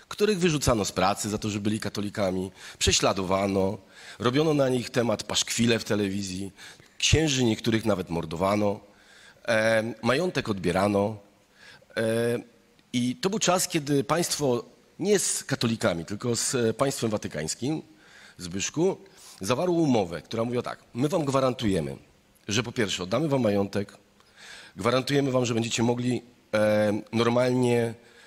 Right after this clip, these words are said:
e, funkcjonować, będziecie mogli się stowarzyszać, będziecie mogli r-, zakładać fundacje, będziecie mogli, em, e, e, pełnić swoje praktyki religijne bez żadnego problemu”. Dzisiaj to jest archaizm, dlatego że dzisiaj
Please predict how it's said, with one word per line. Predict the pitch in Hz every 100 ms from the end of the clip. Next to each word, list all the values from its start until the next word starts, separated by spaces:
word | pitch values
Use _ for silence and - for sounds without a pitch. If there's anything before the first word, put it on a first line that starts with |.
| -
e, | 80 98
funkcjonować, | 104 104 - 95 107 123
będziecie | 101 104 101
mogli | 98 95
się | -
stowarzyszać, | 85 92 85 85 104 117 98
będziecie | 92 92 92
mogli | 87 87 80 73 - -
r-, | 90 90
zakładać | 98 95 92 -
fundacje, | 87 87 104 - 117
będziecie | 104 95 113
mogli, | 113 113 113 - - - -
em, | - 107 110 110 110 113 113 113
e, | 110 110 107 _ - - - - 123
e, |
pełnić | 107 - 143 135 131
swoje | - 120 110
praktyki | 117 - 120 123
religijne | 107 104 98 110 107
bez | 107
żadnego | 104 101 101
problemu”. | 95 90 82 69 - - -
Dzisiaj | 117 131 175
to | 165
jest | 175
archaizm, | 165 165 - 117 87 71 76 - _ _ _ _ _ _ _ -
dlatego | 101 135 135
że | 120 110
dzisiaj | 123 139 131